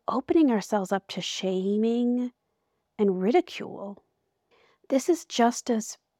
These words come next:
true of our friends as it is from our parents, from our teachers, from just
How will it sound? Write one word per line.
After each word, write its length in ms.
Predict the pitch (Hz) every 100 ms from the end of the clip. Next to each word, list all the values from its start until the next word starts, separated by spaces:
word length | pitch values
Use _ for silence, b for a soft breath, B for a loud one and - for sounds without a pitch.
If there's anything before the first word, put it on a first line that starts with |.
| -
true 520 | - - 247 277 294
of 180 | 214 -
our 140 | 294
friends 840 | - 247 269 277 220 196 196 - - _ _ _ _ _ _ _
as 200 | 214 208
it 80 | 214
is 200 | 254 -
from 200 | 208 180
our 80 |
parents, 920 | 180 - 269 262 262 262 262 - - - _ _ _
from 240 | - 185
our 120 | 175 -
teachers, 920 | - 269 254 269 254 254 247 - - _ _ _ _ _ _ _ _ _ _
from 220 | _ 262
just 240 | 254 302